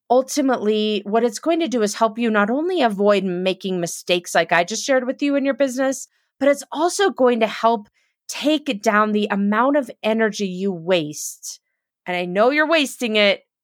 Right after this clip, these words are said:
'cause I talk to so many of you. You're wasting so much energy on second guessing and deciding and redeciding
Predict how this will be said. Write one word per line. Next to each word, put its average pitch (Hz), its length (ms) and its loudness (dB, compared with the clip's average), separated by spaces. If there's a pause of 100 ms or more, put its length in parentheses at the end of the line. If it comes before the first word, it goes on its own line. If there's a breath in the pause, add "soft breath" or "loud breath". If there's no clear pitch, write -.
(100)
'cause - 80 -14
I 175 120 -2
talk 247 320 0
to 277 100 -4
so 294 180 2
many 285 320 0
of 220 140 2
you. 208 420 2 (280 loud breath)
You're 220 200 0
wasting 240 640 0
so 247 320 0
much 254 240 0 (100)
energy 233 480 0
on 208 160 0
second 226 680 -4
guessing 202 680 -2
and 196 180 -6
deciding 208 840 0
and 190 240 -6
redeciding 214 1120 0